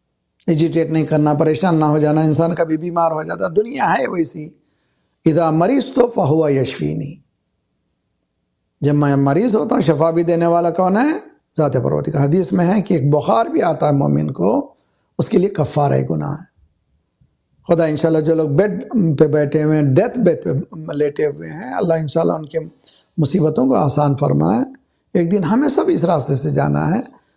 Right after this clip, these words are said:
वैसे मौके पर ऐसे जुमले इस्तेमाल नहीं करना है जिसमें शिर्क की बुआ आती हो।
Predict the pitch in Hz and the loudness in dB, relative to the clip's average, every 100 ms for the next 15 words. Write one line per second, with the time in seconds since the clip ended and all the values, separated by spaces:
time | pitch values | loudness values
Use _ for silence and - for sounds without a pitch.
0 | _ 151 160 165 170 156 151 151 185 180 | _ 0 0 0 0 0 0 0 -2 0
1 | 139 302 180 175 - 226 127 160 165 214 | -2 0 0 0 0 0 2 2 2 2
2 | 180 - 190 156 151 143 139 131 135 139 | 0 0 0 2 2 2 0 -2 -2 -2
3 | 143 135 180 202 - _ _ - 196 - | 0 0 -2 -4 -8 _ _ -2 -2 0
4 | 220 - 269 277 - - 202 156 139 143 | 0 2 2 2 -2 -2 2 2 0 -6
5 | - 165 131 - | -6 -8 -8 -12